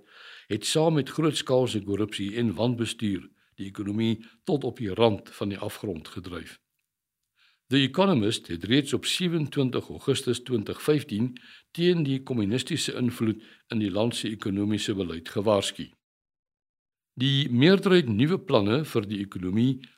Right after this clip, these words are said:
word nou opgestel deur twee kommuniste, Ebrahim Patel, die minister van ekonomiese ontwikkeling, en Rob Davies, 'n handelsminister wat klaarblyklik nie veel van die handel dink nie. China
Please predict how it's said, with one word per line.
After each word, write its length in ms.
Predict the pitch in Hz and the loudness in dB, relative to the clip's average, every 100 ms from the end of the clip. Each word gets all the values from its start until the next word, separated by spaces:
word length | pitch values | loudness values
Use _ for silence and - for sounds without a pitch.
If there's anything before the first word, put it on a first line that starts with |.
| - | -2
word 280 | 107 131 | 2 4
nou 180 | 123 135 | 4 4
opgestel 760 | 156 135 127 - 127 110 107 - - | 4 0 -2 -2 2 4 2 -4 -6
deur 300 | 107 110 - | 0 0 0
twee 280 | 127 127 123 | 0 0 0
kommuniste, 760 | 123 107 98 107 - - - _ _ _ - | 0 0 0 0 -2 -6 -10 _ _ _ -2
Ebrahim 440 | 123 117 117 104 | 0 2 2 0
Patel, 500 | 85 - 85 110 160 | -4 -8 0 2 2
die 280 | 104 82 87 | -2 -8 -12
minister 440 | 92 87 113 - 110 | -10 -4 -4 -2 -4
van 200 | - 92 | -4 -6
ekonomiese 580 | 92 - 98 110 104 107 | -6 -4 0 0 0 0
ontwikkeling, 640 | 90 113 117 123 135 - - - | -2 0 2 2 0 -6 -20 -4
en 240 | 131 113 | 0 2
Rob 300 | 113 135 104 | 4 2 2
Davies, 540 | 127 131 98 95 - _ _ _ - | 2 2 2 -8 -14 _ _ _ -10
'n 40 | 117 | -4
handelsminister 1120 | 101 156 139 127 131 110 98 117 - 110 107 - _ | -2 0 0 -2 -2 -2 0 -2 0 0 -2 -12 _
wat 140 | - - | -10 -4
klaarblyklik 640 | 110 95 104 123 135 117 | -4 -2 0 0 0 -2
nie 180 | 117 135 | -2 -2
veel 320 | - 147 135 | -2 2 2
van 180 | 117 110 | 2 0
die 100 | 107 | -2
handel 400 | 82 95 95 95 | -2 -4 -4 -4
dink 240 | 101 98 82 | -2 -4 -4
nie. 200 | 82 - _ _ _ _ _ - - | -14 -16 _ _ _ _ _ -20 -6
China 540 | - 262 214 98 - | 0 2 2 0 -10